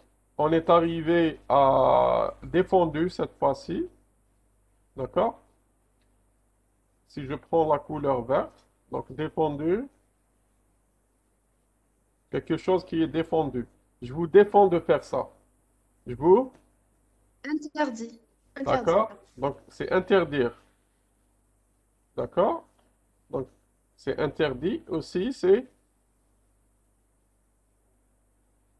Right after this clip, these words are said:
Speaker 1: c'est prohibé. L'alcool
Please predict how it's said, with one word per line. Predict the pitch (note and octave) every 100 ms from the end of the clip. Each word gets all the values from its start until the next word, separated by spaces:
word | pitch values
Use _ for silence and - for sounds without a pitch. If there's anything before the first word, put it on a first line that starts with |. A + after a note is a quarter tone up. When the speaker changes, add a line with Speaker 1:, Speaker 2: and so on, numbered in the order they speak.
| _ _ _ _ _ _ _ _ _ _ _ _ _ _ _
Speaker 1:
c'est | E3+
prohibé. | - - G#3+ G3+ C#3 C3 A#2+ - _ _ _ _ _ _ _
L'alcool | B2+ D3 D3+ - F#3+ A#3